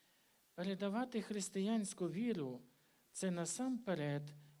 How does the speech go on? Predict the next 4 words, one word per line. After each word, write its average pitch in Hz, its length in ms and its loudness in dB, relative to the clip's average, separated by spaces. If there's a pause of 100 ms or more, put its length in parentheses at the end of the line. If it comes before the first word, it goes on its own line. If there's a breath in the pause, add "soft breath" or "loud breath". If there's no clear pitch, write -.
проповідувати 170 840 -2
про 160 200 -4
Ісуса 151 500 -2
Христа, 123 680 -4